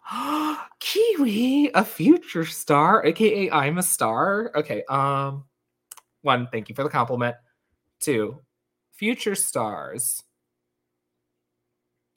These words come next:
Oh, this is gonna sound so cheesy. I'm gonna say be yourself, but, like, relentlessly be yourself.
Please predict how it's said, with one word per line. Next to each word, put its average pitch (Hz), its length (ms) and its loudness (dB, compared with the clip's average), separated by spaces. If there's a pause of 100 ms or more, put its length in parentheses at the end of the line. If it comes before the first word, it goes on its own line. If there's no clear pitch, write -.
Oh, 147 100 0
this 131 80 -4
is 131 120 -10
gonna 127 120 -4
sound 117 220 -6
so 113 160 -4
cheesy. 113 440 -6
I'm 147 120 -10
gonna 214 180 -2
say 120 320 -2 (300)
be 120 160 -4
yourself, 113 920 -6 (1400)
but, 135 180 4
like, 123 280 2
relentlessly 110 1400 0
be 104 140 -10
yourself. 87 960 -10